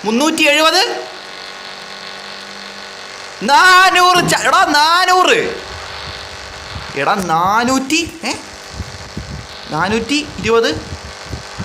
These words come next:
എടാ, പക്ഷേ അത് ഇന്നലെ ഇടിച്ചു കൊണ്ടുപോകണേ.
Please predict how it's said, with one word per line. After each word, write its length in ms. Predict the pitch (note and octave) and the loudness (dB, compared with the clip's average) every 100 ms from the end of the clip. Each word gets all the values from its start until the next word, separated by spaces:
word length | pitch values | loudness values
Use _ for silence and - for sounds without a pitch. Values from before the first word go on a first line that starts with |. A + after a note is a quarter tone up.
| - - - - - - - - - - - - - - | -10 -10 -10 -10 -10 -10 -8 -8 -8 -12 -10 -8 -6 0
എടാ, 260 | D3 E3 | 4 4
പക്ഷേ 220 | E3 E3 | 4 2
അത് 160 | F#3+ F3+ | 2 2
ഇന്നലെ 220 | F3+ G3+ | 2 2
ഇടിച്ചു 240 | F#3+ F#3 A#3+ | 0 0 0
കൊണ്ടുപോകണേ. 380 | G#3 F#3 F3+ | 2 0 0